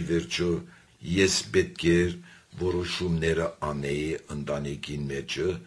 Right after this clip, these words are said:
բայց միշտ աննկատի պետք էր առնել գնոջս ասածը։ Գիտեք, երբ որ ամուսնացանք մենք, եկեղեցի մեջ, հայ եկեղեցու բսակի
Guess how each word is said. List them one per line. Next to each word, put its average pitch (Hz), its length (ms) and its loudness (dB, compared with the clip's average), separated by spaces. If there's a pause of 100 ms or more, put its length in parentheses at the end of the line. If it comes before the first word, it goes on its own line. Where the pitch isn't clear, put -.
(320)
բայց 127 340 -2
միշտ - 240 -2
աննկատի 131 600 -2
պետք 123 260 -2
էր 107 240 0
առնել 101 480 -2 (300)
գնոջս 135 640 2
ասածը։ - 500 -4 (380)
Գիտեք, 170 360 2
երբ 143 160 0
որ 139 160 0
ամուսնացանք 131 800 2
մենք, 80 380 -6 (160)
եկեղեցի 82 640 0
մեջ, 80 240 2
հայ 90 140 6
եկեղեցու 80 640 2
բսակի 73 480 0